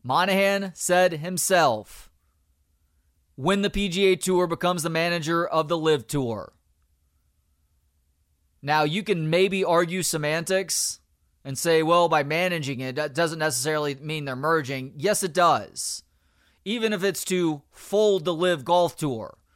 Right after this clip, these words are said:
Monahan is acknowledging that the P G A is going to take over the live Tour. And the fact that they also suggested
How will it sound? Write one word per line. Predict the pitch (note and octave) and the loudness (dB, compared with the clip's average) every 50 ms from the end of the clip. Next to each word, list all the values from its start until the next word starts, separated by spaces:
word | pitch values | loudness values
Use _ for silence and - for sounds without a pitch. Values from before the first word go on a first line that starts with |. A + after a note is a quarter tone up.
| _ _ _ _ _ _ _ _ _ _ _ _ _ _ _ - | _ _ _ _ _ _ _ _ _ _ _ _ _ _ _ -2
Monahan | C#3 F3 G3+ G#3 F#3+ G3 F#3+ F#3 | 0 2 2 2 2 2 0 0
is | F#3 F3+ C#3+ | 0 -2 -2
acknowledging | F3+ D#3 C#3+ D3+ D#3 E3 F3+ F3+ F3+ E3+ D#3 A2+ C3+ C#3 C3 B2+ | -4 -4 -4 -2 0 2 2 4 2 2 0 0 -4 -6 -6 -6
that | C#3+ - | -6 -8
the | - | -8
P | A#2 - F3+ F3+ | -8 -8 -6 -6
G | D#3 C3+ D3+ E3+ E3+ | -6 -6 -2 0 0
A | E3+ E3+ D#3 | 2 2 0
is | D3 B2 | -2 -2
going | A2 D3 D#3+ E3 E3 - | -4 -4 -4 -4 -4 -6
to | - D#3+ D3 | -8 -8 -8
take | - - E3+ F3 E3 - - - | -6 -2 -2 -2 -2 -4 -4 -2
over | F#3 F3 F3+ E3+ C#3+ C#3 D3+ C#3 C#3 | 0 2 2 2 0 0 0 0 0
the | G#2+ D3 D3 C#3 | -2 -4 -8 -6
live | C3 C#3 D3+ D#3 D3+ D3+ C#3 C#3+ - _ _ _ | -4 0 2 2 2 2 0 -6 -14 _ _ _
Tour. | - - F#3+ G3+ F#3 D#3+ C#3 A#2 F2 - - _ _ _ _ _ _ _ _ _ _ _ _ _ - - | -8 -4 -2 0 2 2 2 0 -2 -8 -16 _ _ _ _ _ _ _ _ _ _ _ _ _ -14 -8
And | D#3+ D#3 | -6 -4
the | E3+ | -4
fact | - - F#3+ F3+ G3+ G#3 G3 | -2 2 2 2 2 2 0
that | G3 D3 | -2 0
they | F#3+ F3+ | 2 4
also | F3+ F#3 F#3+ F#3 - G3 G3 F#3 F3+ F3+ F3 E3+ E3+ - | 6 6 4 4 2 4 4 6 6 4 2 -2 -4 -6
suggested | - - F#3 E3+ D3+ B2 A2 D3 F3 F#3+ F#3+ - - - D#3 C#3+ C#3 C#3 - | -6 -4 -4 -4 -4 -4 0 2 2 2 2 0 -2 -2 0 0 0 0 -2